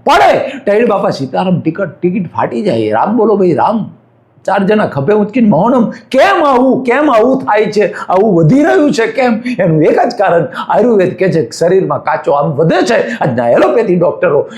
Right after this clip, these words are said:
એને કોલેસ્ટ્રોલ કહે છે મિત્રો. એ કોલેસ્ટ્રોલ વધવાથી આપણી ધમનીઓ સાંકડી થાય છે અને ક્લોટ જે છે એ ફરતો, ફરતો, ફરતો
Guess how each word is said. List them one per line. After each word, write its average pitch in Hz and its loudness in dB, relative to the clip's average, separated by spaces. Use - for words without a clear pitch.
એને 139 0
કોલેસ્ટ્રોલ 226 0
કહે 165 0
છે 139 0
મિત્રો. 131 -2
એ 147 0
કોલેસ્ટ્રોલ 165 0
વધવાથી 156 0
આપણી 135 0
ધમનીઓ 156 0
સાંકડી 185 0
થાય 170 0
છે 131 0
અને - -4
ક્લોટ 196 2
જે 156 2
છે 156 0
એ 147 0
ફરતો, 196 0
ફરતો, 175 0
ફરતો 180 -2